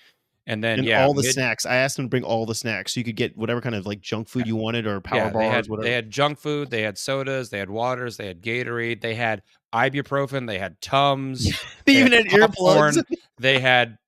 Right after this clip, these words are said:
Speaker 1: pizza, they had nachos, they had pretzels, they had hot dogs, they had
Speaker 2: But,
Speaker 1: chicken
Speaker 2: but
Speaker 1: tenders,
Speaker 2: not
Speaker 1: they
Speaker 2: only was
Speaker 1: had
Speaker 2: the variety
Speaker 1: burgers.
Speaker 2: <laughs> <laughs> He could keep 'em going.
Speaker 1: Yeah.
Speaker 2: But it was also, like, the quality. Like, it was, it was
Speaker 1: Yeah.
Speaker 2: legitimately good food. I mean
Speaker 1: It was good food, and it wasn't, like,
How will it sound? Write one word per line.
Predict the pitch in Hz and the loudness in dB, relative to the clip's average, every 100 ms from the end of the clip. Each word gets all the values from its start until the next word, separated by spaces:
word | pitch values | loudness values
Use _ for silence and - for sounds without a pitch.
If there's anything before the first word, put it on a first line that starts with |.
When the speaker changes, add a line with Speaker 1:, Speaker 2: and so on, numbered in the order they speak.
| - | -6
Speaker 1:
pizza, | 147 156 151 160 151 147 | -2 -2 -2 0 0 0
they | 120 120 | -2 -4
had | 107 107 101 | -2 -4 -4
nachos, | 117 147 156 - - 143 139 | -4 -2 -2 -2 0 0 -2
they | 147 131 | -4 -4
had | 110 98 | -6 -8
pretzels, | - 151 151 147 147 120 | -6 -6 -6 -10 -12 -8
they | 113 | -8
had | 107 95 | -8 -6
hot | 131 151 - | -4 -4 -4
dogs, | 147 147 139 | -2 -2 -2
they | - 113 | -6 -4
had | |
Speaker 2:
But, | 98 | -4
Speaker 1:
chicken | - 156 180 143 | -4 -4 -4 -4
Speaker 2:
but | |
Speaker 1:
tenders, | 143 160 | -6 -2
Speaker 2:
not | 180 214 | -2 -2
Speaker 1:
they | |
Speaker 2:
only | 220 | -4
was | 214 | -4
Speaker 1:
had | 185 | -6
Speaker 2:
the | 151 | -2
variety | 143 156 151 | -2 0 -2
Speaker 1:
burgers. | 143 - - _ | -4 -8 -18 _
Speaker 2:
<laughs> | 185 - _ _ _ | 2 2 _ _ _
<laughs> | |
He | 247 | 0
could | 180 | 2
keep | 180 190 | 0 2
'em | |
going. | 170 139 | 4 2
Speaker 1:
Yeah. | 101 | 0
Speaker 2:
But | 175 | 0
it | 196 | 2
was | |
also, | 196 214 277 | 2 -2 -2
like, | 220 | -4
the | 151 | -6
quality. | - 127 143 113 | -6 -4 -2 -4
Like, | 98 113 | -6 -6
it | 135 | -4
was, | 135 - | -4 -6
it | 139 | -6
was | 226 107 | -6 -8
Speaker 1:
Yeah. | 113 | -10
Speaker 2:
legitimately | 123 110 131 147 156 135 117 | -6 -4 -4 -4 -8 -10 -8
good | 113 113 | -8 -8
food. | - 151 143 | -8 -4 -4
I | 117 | -4
mean | 127 120 | -6 -4
Speaker 1:
It | |
was | 143 139 | -6 -4
good | 147 160 | -6 -6
food, | 131 143 | -6 -8
and | 143 135 | -6 -6
it | |
wasn't, | 117 131 127 151 | -4 -4 -6 -8
like, | 131 | -8